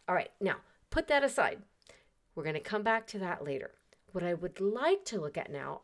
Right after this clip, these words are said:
are the reasons why you're worrying. After all, we all know that worrying is no good for you. Most of what we worry about really never actually happens, so it's just, well, wasted energy. And when you look at the dangerous effects of worrying,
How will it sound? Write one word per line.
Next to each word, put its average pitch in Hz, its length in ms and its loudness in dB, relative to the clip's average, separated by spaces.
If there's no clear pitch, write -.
are 202 100 0
the 190 140 -2
reasons 170 360 -2
why 277 600 2
you're 214 220 4
worrying. 139 520 -4
After 294 240 2
all, 208 200 10
we 214 160 8
all 359 200 8
know 311 140 2
that 226 140 6
worrying 180 300 2
is 170 280 -2
no 170 440 4
good 165 200 0
for - 140 -12
you. - 240 -6
Most 202 380 4
of 285 100 -8
what 285 140 0
we 277 80 0
worry 185 320 -2
about 160 320 -2
really 220 240 -2
never 165 380 0
actually 156 260 -6
happens, 190 500 -2
so 175 120 -4
it's 156 180 -6
just, 170 220 -8
well, 160 260 -4
wasted 160 380 -4
energy. 139 500 -4
And 175 180 2
when 175 140 2
you 165 160 -2
look 214 220 4
at 254 80 2
the 208 100 8
dangerous 262 580 4
effects - 360 -4
of 185 80 -4
worrying, 214 560 2